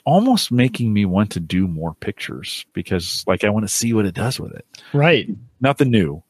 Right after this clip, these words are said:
Speaker 1: but, um, um, pretty cool. So give that, if you haven't done that, give it a try. Mike, anything else that, uh, we think about? It's been two weeks.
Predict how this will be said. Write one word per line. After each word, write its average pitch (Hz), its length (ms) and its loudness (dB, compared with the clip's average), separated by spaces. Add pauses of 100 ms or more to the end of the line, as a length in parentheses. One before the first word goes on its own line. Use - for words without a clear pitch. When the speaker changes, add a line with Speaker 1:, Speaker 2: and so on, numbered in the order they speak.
(160)
Speaker 1:
but, 90 340 0
um, 85 540 -2
um, 85 260 -6
pretty 87 200 -8
cool. 92 340 -12 (140)
So - 260 -10 (640)
give 104 200 2
that, 95 360 0
if 101 200 -6
you 101 60 0
haven't 95 200 -2
done 90 100 -4
that, 87 140 -4
give 90 140 -6
it 92 40 -6
a - 20 -12
try. 92 200 -2
Mike, 147 200 2
anything 233 320 2
else - 380 -2
that, - 280 -10
uh, 147 760 -2
we 143 100 -2
think 156 180 -4
about? 147 200 4
It's 139 120 2
been 175 180 2
two - 220 0
weeks. 180 580 -4